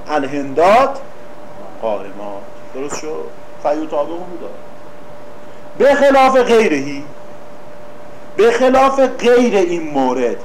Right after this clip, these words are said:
غیر کدوم مورد؟ مشتقی که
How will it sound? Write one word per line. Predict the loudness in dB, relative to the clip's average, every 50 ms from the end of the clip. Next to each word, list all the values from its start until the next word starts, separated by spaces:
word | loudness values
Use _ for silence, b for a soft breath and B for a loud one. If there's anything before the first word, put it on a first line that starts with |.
| -10 -6 -2
غیر | -2 0 0 0
کدوم | -2 -2 -4 -4 -2 0
مورد؟ | 0 0 2 2 0 -2 -4 -8 -10 -10 -10 -10 -10 -10 -10 -10 -10 -10 -10 -10 -10 -10 -10 -10 -10 -10 -4
مشتقی | 0 0 2 2 0 -4 -4 0 2 2 2 2 0 -4 -6 -6 -6
که | -4 -4 -2 -2 -2 -4